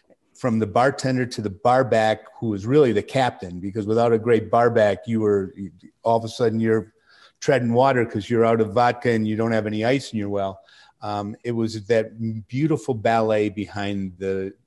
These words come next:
bar that was so well orchestrated. And it was funny because when I got to Bellagio, when I got to Las Vegas and I got into that union environment, and I, I was like, "What, wait,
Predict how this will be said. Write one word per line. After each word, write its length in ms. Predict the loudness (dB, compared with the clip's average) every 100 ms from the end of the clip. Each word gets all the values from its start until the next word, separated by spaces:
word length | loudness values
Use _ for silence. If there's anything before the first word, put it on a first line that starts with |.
| _ _ _ _ _
bar 220 | -2 -2 -2
that 180 | -4
was 160 | -6 -6
so 140 | -4
well 300 | 0 2 2
orchestrated. 880 | 0 -4 -4 -6 -10 -4 -4 -2 -4 -6 _ -20 -20 -6
And 120 | -4
it 20 |
was 140 | -4
funny 320 | -4 -4 -2 -2
because 340 | -2 -4 -2
when 120 | -2
I 80 | -2
got 400 | -2 -2 -2 -4 _ _ -6
to 160 | -6
Bellagio, 580 | 0 2 4 2 0 -2
when 120 | -2
I 60 | -2
got 200 | -4 -4
to 60 |
Las 260 | -2 -2 -2
Vegas 500 | 0 2 2 0 -2
and 100 | -4
I 60 | -2
got 200 | 0 -2
into 240 | -4 -2
that 340 | 0 0 -4 _ _ _
union 380 | -2 0 2 2
environment, 880 | 0 -4 -4 -2 0 0 0 -2 -6 _ _ _ _ _
and 260 | -4 -2 -4
I, 260 | -6 -12 -6
I 60 | -4
was 140 | -2
like, 200 | -2 -4 -8 -16 -16 _
"What, 240 | _ -6 -4
wait, 160 | -8